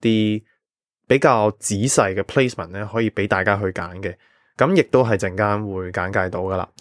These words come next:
咁首先我哋返返去第一個層面先，就係 automatic 同埋 manual placement 嘅。咁最 general 呢，有第一個層面啦，就係有 automatic placement 同埋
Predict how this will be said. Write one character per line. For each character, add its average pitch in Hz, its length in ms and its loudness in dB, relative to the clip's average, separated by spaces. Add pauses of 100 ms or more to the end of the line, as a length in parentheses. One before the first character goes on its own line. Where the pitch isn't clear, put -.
(160)
咁 165 140 2
首 127 160 4
先 147 160 0
我 110 160 4
哋 98 80 -4
返 120 220 0
返 117 200 0
去 92 360 -6 (100)
第 104 80 2
一 110 120 6
個 143 60 4
層 98 280 -2
面 95 180 -4
先， 110 180 2 (220)
就 104 140 2
係 95 380 -2
automatic 120 600 0
同 98 140 -4
埋 87 100 -6
manual 101 340 -2
placement - 440 -2
嘅。 - 100 -8 (1300)
咁 208 340 4
最 156 300 4
general 143 500 4
呢， 131 240 2 (180)
有 101 340 0
第 107 100 0
一 104 140 4
個 131 80 4
層 98 180 -6
面 95 240 -4
啦， 151 220 4 (420)
就 107 160 -2
係 98 200 -4
有 98 160 0
automatic 123 600 0
placement 139 460 0 (260)
同 104 160 -8
埋 90 400 -10